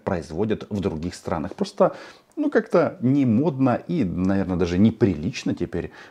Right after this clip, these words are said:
в этом ходить. Но маньяку, в принципе, <laughs> все равно. Он, эм, людей убивает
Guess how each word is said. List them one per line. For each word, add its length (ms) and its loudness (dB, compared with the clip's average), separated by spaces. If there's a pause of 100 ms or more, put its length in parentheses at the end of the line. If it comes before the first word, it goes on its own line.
в 120 0
этом 240 0
ходить. 500 -4 (220)
Но 220 6
маньяку, 680 6
в 180 -6
принципе, 640 4
<laughs> 80 0
все 240 4
равно. 540 0 (760)
Он, 260 4
эм, 320 2
людей 420 4
убивает 640 6